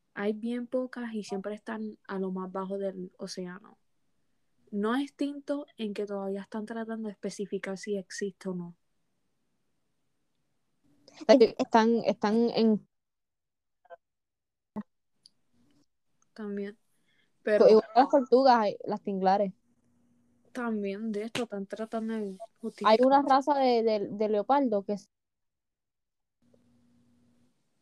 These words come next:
Speaker 2: o de
Speaker 1: Los
Speaker 2: chira, no me acuerdo.
Speaker 1: coquí-, los coquí también están en peligro de extinción.
Speaker 2: Y la cotorra de Puerto Rico.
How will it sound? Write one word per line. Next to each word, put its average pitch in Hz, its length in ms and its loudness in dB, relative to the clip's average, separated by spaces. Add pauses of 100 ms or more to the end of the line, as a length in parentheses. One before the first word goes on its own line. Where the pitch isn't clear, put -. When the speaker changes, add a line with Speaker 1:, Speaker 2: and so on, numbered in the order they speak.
(640)
Speaker 2:
o - 80 4
de 208 80 6
Speaker 1:
Los 226 60 -2
Speaker 2:
chira, 254 220 4
no 226 80 0
me 190 60 -4
acuerdo. - 240 2
Speaker 1:
coquí-, 320 220 -2 (400)
los 233 240 -2
coquí 240 320 -4
también 262 320 -8
están 247 260 -8
en 240 120 -8
peligro 214 420 -4
de 214 80 -6
extinción. 185 580 -10 (180)
Speaker 2:
Y 247 100 12
la 220 120 10
cotorra 208 460 4
de 214 80 2
Puerto 247 320 -2
Rico. 277 160 -6